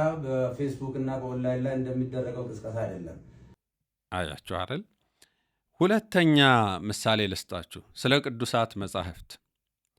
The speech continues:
Speaker 2: በመጀመሪያው በዕለተ አርቡ የስህተት ትምህርታቸው ስለ ተአምረ ማርያም የተናገሩትን ላስታውሳችሁ። ስለ ፈያታዊ ዘይማን በሚያስተምሩበት ወቅት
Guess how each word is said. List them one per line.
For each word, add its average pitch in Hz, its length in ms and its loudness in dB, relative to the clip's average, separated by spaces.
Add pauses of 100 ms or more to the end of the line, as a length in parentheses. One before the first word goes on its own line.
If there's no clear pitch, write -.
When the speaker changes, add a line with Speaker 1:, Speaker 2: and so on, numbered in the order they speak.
(800)
Speaker 2:
በመጀመሪያው 135 680 4
በዕለተ 120 320 2 (100)
አርቡ 117 260 6 (260)
የስህተት 104 500 -4
ትምህርታቸው 101 720 -4 (360)
ስለ 120 240 -2
ተአምረ 110 480 0
ማርያም 104 340 0
የተናገሩትን 95 800 -6
ላስታውሳችሁ። 90 840 -6 (760)
ስለ 123 220 2
ፈያታዊ 131 600 4 (100)
ዘይማን 107 500 2
በሚያስተምሩበት 95 1000 -6
ወቅት 123 340 -4